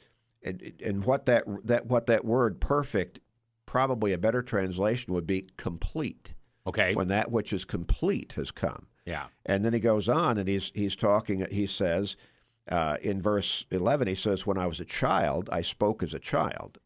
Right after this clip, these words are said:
Speaker 1: I understood as a child. I thought as a child. But when I became a man, I put away childish things." And I think he's talking about, okay, the church,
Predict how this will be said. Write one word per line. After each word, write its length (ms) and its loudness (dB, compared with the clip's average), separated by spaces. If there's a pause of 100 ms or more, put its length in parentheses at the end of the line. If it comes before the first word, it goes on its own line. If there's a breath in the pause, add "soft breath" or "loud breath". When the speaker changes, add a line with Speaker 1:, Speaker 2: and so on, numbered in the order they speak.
Speaker 1:
I 160 0
understood 480 0
as 140 0
a 40 -8
child. 540 -6 (400 soft breath)
I 120 2
thought 280 6
as 140 2
a 60 -6
child. 640 -4
But 220 -4
when 80 0
I 60 2
became 360 -2
a 60 -2
man, 300 0
I 40 0
put 220 -2
away 320 2 (300 soft breath)
childish 640 0
things." 360 -4 (540 soft breath)
And 180 -8
I 100 -2
think 280 -4
he's 160 -2
talking 400 -2
about, 260 2 (720 soft breath)
okay, 180 -2
the 100 0
church, 600 -4